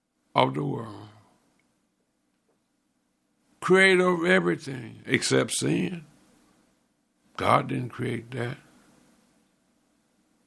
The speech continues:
The enemy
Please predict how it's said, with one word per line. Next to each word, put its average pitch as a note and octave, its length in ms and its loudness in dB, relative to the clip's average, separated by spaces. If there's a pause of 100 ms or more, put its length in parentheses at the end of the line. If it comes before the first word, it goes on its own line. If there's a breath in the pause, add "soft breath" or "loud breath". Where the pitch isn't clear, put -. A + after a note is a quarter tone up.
(2750)
The G#2 220 2
enemy B2 460 2